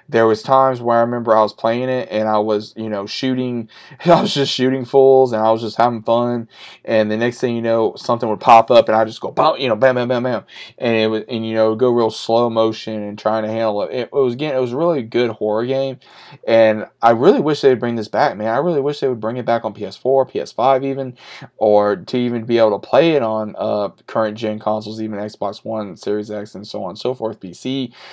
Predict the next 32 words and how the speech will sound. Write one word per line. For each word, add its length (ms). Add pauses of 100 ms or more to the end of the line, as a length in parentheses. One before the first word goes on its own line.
(120)
because 320 (960)
games 300
like 180
this 300
were 100
really 160
good 160
at 80
jump 180
scares. 400
It 140
was 140
also, 260
it 80
had 160
that, 220
like, 220
Resident 460
Evil 460
slash 520
Doom 380
kind 220
of 80
vibe 280
to 200
it, 240 (240)
to 100
where 240
the 120
story 720
was 500
very 560